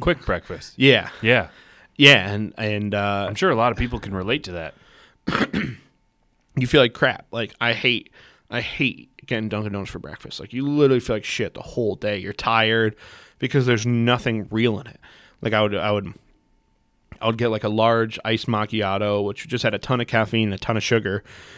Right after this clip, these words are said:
Speaker 2: and it would, it would be, like, a quick mouth pleasure. Like, "Ooh, the hash browns are crunchy," but, like, you go to the bathroom, like, it wouldn't, wouldn't be a great time in there. And,
Speaker 1: Yeah.
Speaker 2: like,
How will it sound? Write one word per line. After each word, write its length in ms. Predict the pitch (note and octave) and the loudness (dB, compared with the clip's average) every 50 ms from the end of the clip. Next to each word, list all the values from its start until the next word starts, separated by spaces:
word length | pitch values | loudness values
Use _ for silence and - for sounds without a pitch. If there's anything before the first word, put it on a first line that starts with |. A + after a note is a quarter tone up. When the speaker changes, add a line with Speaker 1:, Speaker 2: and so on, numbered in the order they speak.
| - - - _ | -20 -20 -16 _
Speaker 2:
and 180 | - G#2+ A2+ | -2 0 0
it 40 | A2 | 2
would, 180 | A2 G#2+ F#2 - _ _ _ _ _ _ _ _ _ _ _ _ _ _ _ _ _ _ _ _ _ _ _ _ _ | 0 0 -4 -6 _ _ _ _ _ _ _ _ _ _ _ _ _ _ _ _ _ _ _ _ _ _ _ _ _
it 80 | - B2+ | -2 0
would 140 | A#2 A2+ G#2+ | 0 2 4
be, 80 | B2+ | 4
like, 160 | B2 A#2+ A#2 - | 4 4 2 0
a 80 | A2+ | -6
quick 340 | - - - D#3 C#3 C#3 - _ _ _ _ | -8 2 2 2 2 2 -4 _ _ _ _
mouth 420 | - A#2 B2 A#2+ A#2 B2 A#2 - - | 0 4 6 8 8 8 6 4 -2
pleasure. 420 | - A2+ G2 G2 - F2+ E2 - - - - - - - - - - _ - | -2 -2 0 -2 -2 -6 -10 -10 -14 -20 -20 -20 -20 -20 -20 -20 -16 _ -8
Like, 160 | C3 - - | -6 2 6
"Ooh, 180 | C#3 C#3 B2 | 8 8 8
the 80 | G#2+ G#2+ | 6 4
hash 320 | F#2+ A2+ B2+ B2+ B2 G2+ | 2 6 6 6 6 6
browns 300 | - C3 A#2+ A2+ A2 G#2 | 4 2 2 2 2 -2
are 40 | G#2 | -4
crunchy," 520 | - - - A#2+ A#2+ A#2 - - G#2 G2+ - | -8 0 2 2 2 2 -2 -4 -6 -6 -6
but, 240 | F#2+ D#2 - - _ _ _ _ _ | -6 -8 -8 -10 _ _ _ _ _
like, 300 | C3+ A2+ F#2 - - - - _ _ _ _ _ _ _ _ _ _ _ _ _ _ _ _ _ _ _ _ _ _ _ _ | -10 -10 -10 -12 -16 -20 -20 _ _ _ _ _ _ _ _ _ _ _ _ _ _ _ _ _ _ _ _ _ _ _ _
you 140 | C3+ C#3+ C#3 | 0 4 6
go 80 | D3+ | 8
to 60 | C#3+ C3 | 8 8
the 80 | A#2 | 8
bathroom, 500 | G#2+ A2 A2+ A2 G#2 - C3+ A#2+ A#2 A2+ | 6 6 6 6 6 4 2 2 2 0
like, 160 | A2 G2+ - | -2 -4 -6
it 40 | - | -4
wouldn't, 380 | A2 A#2 A#2 A2+ A2 G#2+ G#2 - - G#2 _ _ _ _ _ _ _ _ C3 | -2 -2 -2 -2 -4 -6 -6 -10 -18 -20 _ _ _ _ _ _ _ _ -12
wouldn't 340 | C3+ C#3+ D3 C#3 B2 A#2+ | -2 0 0 0 0 0
be 160 | A#2 B2 A2+ A2 | 2 2 2 2
a 60 | A2 | 2
great 260 | - B2 A#2 A2 - | 2 0 0 0 -2
time 300 | - B2+ C3 B2 A#2+ A#2 | 4 6 6 8 8 6
in 100 | A#2 A2 | 4 4
there. 380 | A2+ A2+ A2 G#2+ G#2+ A2 A2 G#2+ | 4 4 4 4 2 0 0 0
And, 120 | G#2+ G#2+ | 4 6
Speaker 1:
Yeah. 200 | A2+ A2+ G#2 F2+ | 8 8 8 6
Speaker 2:
like, 320 | - A2+ A2 G#2 G2 - | 4 2 0 0 -2 -8